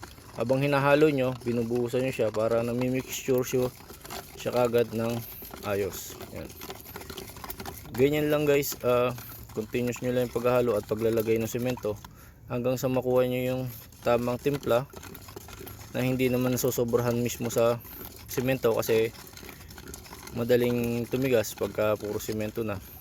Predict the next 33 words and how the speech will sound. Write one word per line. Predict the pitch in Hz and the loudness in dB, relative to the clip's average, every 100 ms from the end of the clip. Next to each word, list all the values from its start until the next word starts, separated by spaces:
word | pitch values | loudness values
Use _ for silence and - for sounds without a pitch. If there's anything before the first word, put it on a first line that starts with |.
| - - - - - - - - - - - - - - | -18 -18 -18 -18 -18 -20 -18 -16 -16 -16 -14 -14 -14 -8
Tsaka | - 107 | 0 2
hindi | 110 113 117 113 | 2 2 2 2
na | |
maganda | 113 107 110 107 | 0 0 2 4
yung | 110 | 2
pagkakapit | - 104 98 104 95 110 - | 2 -2 -2 -2 -2 -4 -4
kasi | 98 107 95 | 0 0 0
mo, | 95 98 95 - - - - - - - - - - - - - - | -2 -2 -2 -6 -14 -16 -18 -18 -16 -18 -18 -18 -16 -16 -16 -16 -8
parang | - 101 107 | -2 0 4
baliwala | 110 110 110 110 107 | 4 6 6 4 2
na | 107 | 0
rin | 110 110 | -2 -2
yung | 101 | -4
ating | 101 104 | -4 -2
waterproofing. | 101 104 - 98 95 101 | -2 -4 -4 -6 -6 -6
Kasi | 123 156 139 | 0 0 2
itong | 143 | 2
waterproofing | 143 139 131 135 127 135 | 2 2 0 -4 -2 -2
na | 131 | 0
to, | 117 110 - - | 0 -2 -8 -2
para | 113 113 | 0 2
siyang, | 117 117 123 123 - - - - - - - - - - - - - - - | 2 2 2 -4 -14 -18 -20 -20 -20 -20 -20 -20 -20 -20 -20 -20 -20 -18 -6
ah, | 107 107 107 107 98 98 - - - - | -2 -2 -2 -4 -8 -14 -16 -16 -18 0
pandikit. | 113 117 127 143 - - | 2 4 4 4 2 -2
Yan | 117 104 | -2 2
guys, | 113 98 - - | 2 0 -6 -12
ito | 98 107 | -8 -4
yung | 120 117 | -2 -2
mga | 113 110 | -4 -4
example | 123 117 120 | -4 -2 -4
ng | 117 | -2
may | 113 113 | -2 -2
waterproofing. | 110 110 113 113 127 - 104 | 0 0 -2 -4 -6 -6 -8